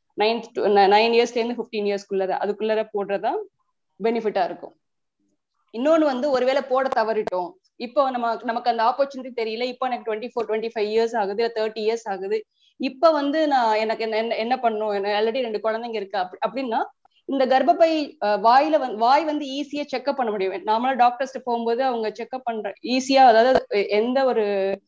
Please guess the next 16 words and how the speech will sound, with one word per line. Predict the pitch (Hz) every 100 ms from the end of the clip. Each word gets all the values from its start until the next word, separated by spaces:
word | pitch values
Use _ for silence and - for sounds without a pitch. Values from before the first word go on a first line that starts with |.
| _ _ -
பெயினும் | 247 294 294
இல்லாம | 247 240 262
சா-, | - 196 214 208
சாதாரணமா | 226 233 262 262 262 254
செக்அப் | - 240
பண்றது. | 220 196 190
அந்த | 269 240 240
மாதிரி | 262 247
செக்அப் | 269 285
பண்ணும்போது | 254 247 254
கர்ப்பப்பை | 226 226 262 277 247
வாயில | 220 214
இருந்து | 202 294
சில | 254
டெஸ்ட் | 220 214 214
எடுப்பாங்க, | 214 208 185 180